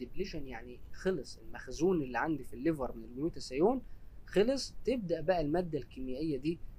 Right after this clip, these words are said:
ما تلاقيش حاجة ت-، تعمل لها، آه، detoxification، فتبدأ بقى تعمل ليفر دامج وتعمل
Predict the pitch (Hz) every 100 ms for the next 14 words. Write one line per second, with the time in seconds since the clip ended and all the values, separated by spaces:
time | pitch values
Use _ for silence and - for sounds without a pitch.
0 | - 120 - - 208 - 185 175 - -
1 | 120 120 107 120 127 156 160 123 98 101
2 | 98 98 98 98 - - 156 190 - -
3 | - - 156 208 240 262 - - - 247
4 | - 240 190 165 143 170 - 170 143 127
5 | 156 151 127 127 156 160 143 123 120 113
6 | 135